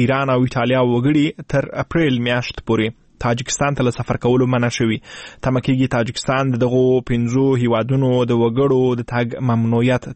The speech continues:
تمدید هم کړي. د کابل او دوشنبې ترمنځ په اونۍ کې دوې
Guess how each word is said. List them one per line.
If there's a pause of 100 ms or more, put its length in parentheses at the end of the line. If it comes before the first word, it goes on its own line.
تمدید
هم
کړي. (560)
د (120)
کابل
او
دوشنبې
ترمنځ
په
اونۍ
کې
دوې